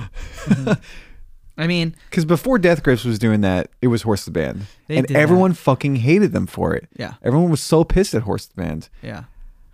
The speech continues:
Speaker 1: Well,
Speaker 2: And
Speaker 1: they
Speaker 2: for
Speaker 1: seem
Speaker 2: some
Speaker 1: to
Speaker 2: reason, everyone <laughs> loves Death Grips.
Speaker 1: Well, they also seem to be, like, drunken wild men in person.
Speaker 2: Yeah.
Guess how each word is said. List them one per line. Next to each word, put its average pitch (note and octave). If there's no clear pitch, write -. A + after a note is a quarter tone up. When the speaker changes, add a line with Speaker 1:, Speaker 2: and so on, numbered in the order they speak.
Speaker 1:
Well, G#2
Speaker 2:
And A3
Speaker 1:
they A#3
Speaker 2:
for D3
Speaker 1:
seem -
Speaker 2:
some F#3+
Speaker 1:
to E3+
Speaker 2:
reason, F#3
everyone C3+
<laughs> C3
loves -
Death -
Grips. G3+
Speaker 1:
Well, G#3
they A#3+
also C#4+
seem A#3+
to F#3
be, E3+
like, C#3
drunken C3
wild B2
men B2
in A#2+
person. -
Speaker 2:
Yeah. F#2+